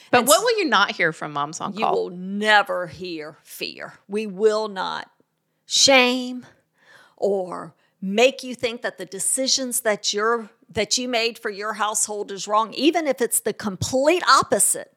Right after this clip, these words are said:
Speaker 2: of what Moms on Call says, because you are the one that gets to make those decisions.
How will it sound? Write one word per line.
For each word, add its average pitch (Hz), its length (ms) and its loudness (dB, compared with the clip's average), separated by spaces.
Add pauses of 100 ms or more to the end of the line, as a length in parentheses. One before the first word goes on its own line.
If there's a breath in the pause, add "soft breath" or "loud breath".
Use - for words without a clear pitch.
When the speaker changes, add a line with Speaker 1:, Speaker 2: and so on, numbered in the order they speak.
(380 soft breath)
Speaker 2:
of 196 160 6
what 214 200 6
Moms 214 380 2
on 208 240 -6
Call 202 380 2
says, - 560 0
because 175 420 -10
you 240 360 -2
are 202 260 2
the 294 120 -10
one 185 280 -8
that 220 220 -14
gets - 320 -6
to 247 80 -4
make 196 260 -8
those - 260 -6
decisions. - 800 -4